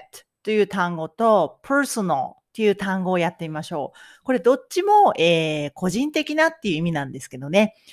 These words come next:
えっと、一応じゃあ対義語を一緒に言っておきますね。privateの対義語は、反対言葉はpublicになるんですね。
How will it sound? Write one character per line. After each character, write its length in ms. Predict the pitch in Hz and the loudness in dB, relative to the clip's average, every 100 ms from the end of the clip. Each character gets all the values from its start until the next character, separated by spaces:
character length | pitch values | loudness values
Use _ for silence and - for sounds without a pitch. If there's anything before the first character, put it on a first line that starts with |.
| - - | -12 -2
え 120 | - | 0
っ 40 | |
と、 100 | - | 2
一 240 | 233 - 440 | 0 4 4
応 60 | |
じ 100 | 427 | 6
ゃ 40 | 269 | 2
あ 40 | |
対 280 | - 269 359 | 4 4 4
義 180 | 427 381 | 2 2
語 140 | 370 | 4
を 60 | 359 | 4
一 80 | 349 | 2
緒 140 | 320 | -4
に 180 | 277 240 | -6 -6
言 140 | 214 | -6
っ 20 | |
て 140 | - 214 | 2 2
お 60 | |
き 120 | 196 196 | 2 0
ま 140 | 202 | -2
す 140 | - | -4
ね。 300 | 107 139 208 - _ _ _ - | -6 -4 -4 -6 _ _ _ 0
private 960 | 294 320 349 285 202 - - - - _ - | 4 6 6 6 4 4 -2 -18 -20 _ -6
の 120 | 240 | -6
対 280 | 240 247 247 | 0 2 2
義 180 | 240 233 | 0 2
語 120 | 233 | 4
は、 200 | 254 247 | 4 2
反 260 | - 240 | 0 -2
対 180 | 233 240 | 2 0
言 280 | 240 254 202 | 0 -2 -2
葉 160 | 165 170 | 0 2
は 280 | 202 185 - | 2 2 0
public 400 | 214 190 156 - _ - - _ | 0 2 0 -4 _ -20 -20 _
に 80 | 156 | -10
な 100 | 151 | -8
る 120 | 135 | -8
ん 40 | |
で 60 | 123 | -14
す 80 | - | -8
ね。 280 | 214 285 | -6 -6